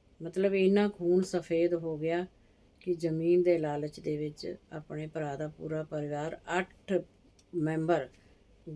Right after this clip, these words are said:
ਗੋਲੀਆਂ ਮਾਰ ਕੇ ਮਾਰ ਦਿੱਤੇ। ਆਪਣੇ ਜਨਮ ਦੇਣ ਵਾਲੇ ਮਾਂ-ਬਾਪ ਨੂੰ, ਆਪਣੇ ਨਾਲ ਰਲ ਕੇ ਜੰਮੇ ਭਰਾ ਨੂੰ ਤੇ ਆਪਣੇ ਭਤੀਜੇ ਭਤੀਜੀਆਂ ਨੂੰ, ਸਭ ਨੂੰ ਗੋਲੀ ਮਾਰ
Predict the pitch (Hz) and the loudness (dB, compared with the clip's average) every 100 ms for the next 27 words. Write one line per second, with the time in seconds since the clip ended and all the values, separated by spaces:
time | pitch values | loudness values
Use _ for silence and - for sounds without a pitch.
0 | 151 165 165 165 170 165 156 147 143 156 | -12 -2 2 4 2 2 -2 -6 -8 -10
1 | 151 - 143 139 135 - - - 131 _ | -12 -10 -12 -10 -14 -18 -20 -20 -20 _
2 | _ _ _ 160 156 160 151 147 156 180 | _ _ _ -10 -8 -4 -4 0 2 4
3 | 190 190 180 180 175 170 165 160 165 165 | 4 4 6 6 4 2 0 -4 -2 -2
4 | 165 170 165 151 156 151 147 147 165 165 | -2 -4 -4 -8 -8 -8 -8 -6 -6 -4
5 | 165 160 165 156 156 156 160 165 160 147 | -4 -4 -6 -8 -6 -8 -8 -10 -10 -8
6 | 143 160 156 _ _ _ _ _ _ - | -8 -8 -10 _ _ _ _ _ _ -10
7 | - - 143 147 143 - - 151 143 156 | -10 -10 -16 -14 -14 -14 -14 -12 -12 -14
8 | 151 151 143 139 - - - - - 170 | -16 -16 -16 -16 -18 -18 -20 -20 -16 -10
9 | 165 165 156 151 131 131 - | -8 -8 -8 -8 -10 -12 -16